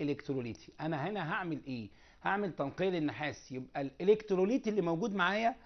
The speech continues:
لازم يكون كبريتات النحاس. المادة اللي أنا عاوز أنقيها أعمل لها تنقية اللي فيها شوائب بوصلها بالأنود. المادة النقية اللي هي هط-، هعمل عملية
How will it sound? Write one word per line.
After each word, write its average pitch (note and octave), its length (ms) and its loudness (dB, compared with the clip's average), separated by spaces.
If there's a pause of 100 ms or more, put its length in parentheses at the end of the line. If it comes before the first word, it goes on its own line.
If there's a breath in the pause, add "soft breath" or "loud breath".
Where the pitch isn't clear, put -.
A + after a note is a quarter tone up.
(160 loud breath)
لازم F3+ 360 4
يكون E3+ 260 -2
كبريتات D3 440 0
النحاس. B2+ 500 -6 (420 soft breath)
المادة F3 480 6
اللي C#3+ 220 4
أنا B3 100 0
عاوز A3 300 4
أنقيها E3 520 2
أعمل B2 280 0
لها A3 140 4
تنقية G3 680 2 (160)
اللي C#3 200 -2
فيها C4 260 2
شوائب G#3 480 2 (280 soft breath)
بوصلها G#3+ 460 4
بالأنود. F#3+ 540 -2 (520 soft breath)
المادة G#3+ 520 6
النقية A3 760 4 (200)
اللي B2+ 260 -4
هي E3 360 6
هط-، F3+ 440 6
هعمل C#3+ 360 0
عملية D#3+ 400 2